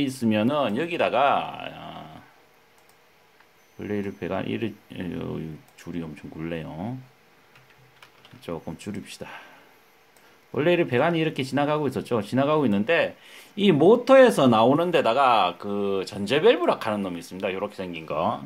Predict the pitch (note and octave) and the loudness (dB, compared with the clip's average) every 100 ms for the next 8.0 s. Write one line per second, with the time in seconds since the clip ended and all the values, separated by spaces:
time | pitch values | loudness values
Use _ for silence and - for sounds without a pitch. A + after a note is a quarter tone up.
0 | G2+ E2 - D#2 D#2+ C3 C3+ E2 D#2 D2+ | -12 -14 -14 -10 -4 -4 -6 -10 -10 -10
1 | D#2+ E2+ E2+ D#2+ - _ - - - - | -8 -8 -8 -12 -16 _ -20 -20 -20 -12
2 | D#3 C#3 B2+ D3 G3 C4 D#4+ C#4 F3 C#3 | -4 4 6 6 8 6 6 4 6 8
3 | B2+ D3 A#2+ G#2 C3 C3 B2+ G#2 F2 D#2+ | 6 6 2 0 0 -2 -2 -4 -4 -2
4 | G#2+ F2 D#2 D#2 D#2 D#2 - D#2+ G2 C3+ | -2 -2 -4 -8 -8 -8 -8 -6 -2 -2
5 | C#3+ B2+ C3+ C3 A#2+ G2+ F#2 B2 F3 C3+ | -2 -4 0 2 2 0 -2 0 0 -2
6 | G#2+ F#2 E2 B2 A#2 F2+ E2 G2+ B2 G#2+ | -2 -4 -2 -2 0 -2 -4 -8 -6 -2
7 | A#2+ F3 F#3+ G3+ E3 F3+ F#3 F3+ G3+ | 0 0 0 -2 0 0 0 -2 -4